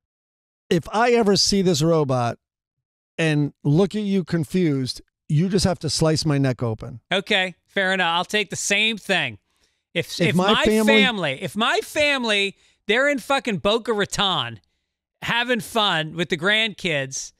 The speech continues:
Speaker 2: and I'm sitting at home with a fucking vacuum cleaner blinking at me, bullet in the head on the spot.
Speaker 1: If all of a sudden one day I join this Zoom, and you're like, "My family, we,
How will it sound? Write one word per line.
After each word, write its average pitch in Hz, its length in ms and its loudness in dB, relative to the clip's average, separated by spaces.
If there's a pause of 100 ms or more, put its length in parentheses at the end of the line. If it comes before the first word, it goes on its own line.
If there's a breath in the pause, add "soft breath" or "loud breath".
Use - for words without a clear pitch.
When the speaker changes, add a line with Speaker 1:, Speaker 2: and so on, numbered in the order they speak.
(260)
Speaker 2:
and 185 160 -2
I'm 220 200 -2
sitting 240 380 0
at 214 120 0
home 196 400 0
with 175 140 0
a 170 60 -2
fucking 196 420 -4
vacuum 185 520 -4
cleaner 165 360 -4
blinking 180 440 -2
at 139 180 -4
me, 127 280 -6 (880)
bullet 214 320 2
in 214 60 -8
the 214 100 0
head 156 400 -2 (180)
on 170 260 -2
the 175 60 -2
spot. 131 460 -4 (840)
Speaker 1:
If 165 140 2 (120)
all 175 180 4
of 196 80 0
a 202 60 2
sudden 175 280 2
one 160 240 0
day 143 440 0 (100)
I 131 300 0
join 143 360 2
this 190 160 2
Zoom, 151 460 0 (360)
and 143 100 2
you're 156 100 2
like, 147 140 0
"My 147 140 -2
family, 180 500 -2 (240)
we, 160 360 2